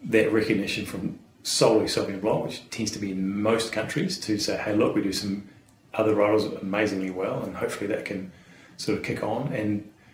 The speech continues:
we are really blessed here in the Hawke's Bay, as I said, with incredible sort of microclimates, different regional,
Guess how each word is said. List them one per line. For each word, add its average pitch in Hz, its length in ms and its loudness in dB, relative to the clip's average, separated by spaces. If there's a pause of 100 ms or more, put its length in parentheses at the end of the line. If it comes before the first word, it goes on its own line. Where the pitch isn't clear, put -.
(200)
we 127 100 8
are 120 140 8
really 110 160 10
blessed 123 300 4
here 107 120 4
in 92 60 -2
the 95 80 -4
Hawke's - 180 -2
Bay, 98 160 -4
as 95 140 -6
I 95 60 -4
said, 104 260 0
with - 280 -10 (380)
incredible 101 540 -2
sort 98 180 -6
of 101 60 -2
microclimates, 110 580 -2
different 120 340 -2
regional, 110 600 2